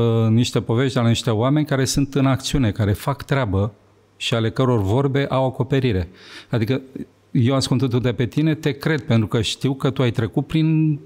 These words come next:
procesul ăsta, prin business-ul ăsta, prin, te-ai lovit de toate alea. Și t-, asta te face credibilă, de fapt. Și cred că, până la urmă, puterea exemplului e cea mai,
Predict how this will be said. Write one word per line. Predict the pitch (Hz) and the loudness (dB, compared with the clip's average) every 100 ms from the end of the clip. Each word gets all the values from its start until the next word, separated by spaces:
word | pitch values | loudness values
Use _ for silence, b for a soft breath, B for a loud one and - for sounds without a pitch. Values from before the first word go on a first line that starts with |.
| - | -20
procesul | - 147 139 170 - 160 | -2 -2 0 -2 0 -2
ăsta, | 147 135 | 0 -2
prin | - 117 | 2 2
business-ul | 107 151 147 139 165 | 2 0 0 0 0
ăsta, | 160 - 113 | 0 -2 -4
prin, | - 113 | 0 0
te-ai | 131 | 2
lovit | 120 117 123 | 2 2 0
de | 143 | 0
toate | 143 147 147 | -2 0 0
alea. | 160 160 101 - B B B B | 0 0 -2 -4 B B B B
Și | - 127 | -4 -4
t-, | 92 - | -2 -4
asta | - 143 - | -2 0 0
te | 160 | 0
face | - - | -2 -4
credibilă, | 147 156 151 117 101 | 0 2 2 2 2
de | 98 | 2
fapt. | 95 110 - - B B B B | 0 -2 -4 -12 B B B B
Și | - 139 | -6 -4
cred | 147 160 | 0 -2
că, | 165 | 0
până | 160 160 160 | -2 0 2
la | 151 | 2
urmă, | 151 156 160 | 2 2 2
puterea | 147 131 113 160 151 | 0 -2 0 0 2
exemplului | 135 104 135 135 123 | 2 2 2 2 0
e | |
cea | - | 2
mai, | 123 120 110 107 104 104 | 2 2 2 2 2 0